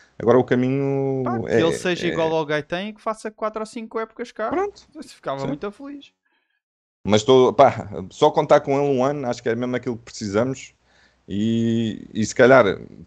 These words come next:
Speaker 1: pensando já nesta ideia de que ele só fica cá um ano, começar a, a, a dar espaço a um miúdo da, da formação que temos,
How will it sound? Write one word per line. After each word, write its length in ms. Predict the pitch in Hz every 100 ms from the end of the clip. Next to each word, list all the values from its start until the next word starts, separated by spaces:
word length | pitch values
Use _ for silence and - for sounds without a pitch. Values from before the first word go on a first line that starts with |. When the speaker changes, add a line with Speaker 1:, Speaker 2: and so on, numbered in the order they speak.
| -
Speaker 1:
pensando 420 | 110 107 123 113
já 140 | 117 113
nesta 320 | 113 - 113
ideia 320 | 110 123 95
de 60 | 87
que 80 |
ele 60 | 92
só 180 | - 95
fica 180 | - 104
cá 200 | 107 110
um 160 | 117
ano, 180 | 135 147
começar 360 | 147 151 156 151
a, 500 | 156 156 156 - - - - -
a, 320 | 127 123 87
a 20 |
dar 140 | 127 135
espaço 360 | - 135 131
a 40 | 139
um 40 |
miúdo 460 | 135 135 131 123 127
da, 100 | 127
da 140 | 123
formação 460 | 117 127 127 127 127
que 80 | -
temos, 420 | 147 196 180